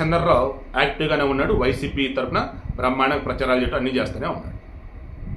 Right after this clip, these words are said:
So, ఇక ఇప్పుడు నేను చెప్పదలుచుకున్నాను,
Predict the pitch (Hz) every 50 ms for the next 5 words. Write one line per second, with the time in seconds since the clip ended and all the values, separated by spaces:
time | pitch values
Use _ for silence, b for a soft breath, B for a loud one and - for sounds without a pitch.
0 | - - - - - - - - - - - - - - - - - - - -
1 | 214 165 156 156 135 123 135 143 139 - - - 131 151 165 170 165 165 139 -
2 | 127 110 92 - - - - - - - -